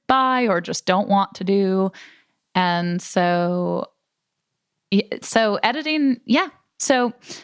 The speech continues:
that is how the path of editing, uh, began for me. I didn't think I would, um, ever really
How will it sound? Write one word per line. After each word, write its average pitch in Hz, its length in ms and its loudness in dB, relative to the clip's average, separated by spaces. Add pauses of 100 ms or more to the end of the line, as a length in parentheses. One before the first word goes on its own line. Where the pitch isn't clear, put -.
(160)
that 226 260 2
is 233 120 -2
how 208 480 2 (180)
the 190 160 0
path 180 420 0
of 208 120 0
editing, 226 440 2 (520)
uh, 180 260 0
began 185 460 2
for 269 140 0
me. 190 180 2
I 170 120 0 (260)
didn't 196 320 4
think 180 240 2
I 175 180 0
would, 170 340 0 (580)
um, 190 680 2 (1500)
ever 185 260 2
really 170 580 0